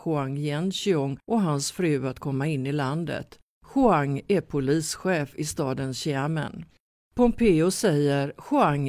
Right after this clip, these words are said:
är inblandad i mycket allvarliga kränkningar av falungongutövares religionsfrihet,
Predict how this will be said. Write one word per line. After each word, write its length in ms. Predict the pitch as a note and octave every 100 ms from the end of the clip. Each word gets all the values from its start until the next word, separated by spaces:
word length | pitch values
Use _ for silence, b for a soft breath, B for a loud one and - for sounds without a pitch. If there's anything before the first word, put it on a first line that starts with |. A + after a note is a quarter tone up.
| -
är 220 | D3+ F#3
inblandad 800 | G#3+ F#3 C#3+ D#3 G#3 G3 D3+ D3
i 80 |
mycket 340 | D3+ F#3+ - -
allvarliga 640 | F3 F3+ D3 E3+ F#3+ C#3+
kränkningar 800 | C#3 E3+ F#3 E3 - E3+ G3+ A3
av 200 | G#3 C#3+
falungongutövares 1200 | C#3 D3 C#3+ C#3+ E3 E3+ C3+ F3+ G3 F3 D3+ C3+
religionsfrihet, 1120 | D3 C#3+ C#3+ D#3 F3 C#3 - D3 F#3 F3+ C#3